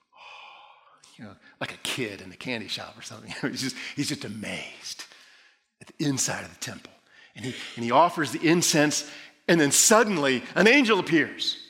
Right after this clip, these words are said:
Zechariah's terrified. The angel assures him, "It's good, you know, don't be afraid, Zechariah. Your prayer has been heard." What prayer? At that moment,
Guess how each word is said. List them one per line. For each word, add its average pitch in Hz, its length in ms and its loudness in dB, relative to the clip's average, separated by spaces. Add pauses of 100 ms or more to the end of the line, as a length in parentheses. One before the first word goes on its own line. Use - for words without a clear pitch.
(680)
Zechariah's 196 380 6
terrified. 214 880 6 (480)
The 131 80 0
angel 180 320 4
assures 202 280 4
him, 214 120 0
"It's 170 160 0
good, 220 440 4 (160)
you 127 60 -10
know, 214 180 -2 (300)
don't 127 140 -12
be 139 80 2
afraid, 233 280 4
Zechariah. 196 540 6 (160)
Your 180 200 4
prayer 190 760 4 (140)
has 196 160 4
been 214 180 2
heard." 226 480 4 (1300)
What 262 260 2
prayer? 185 400 2 (3750)
At 151 100 -2
that 240 180 4
moment, 220 760 4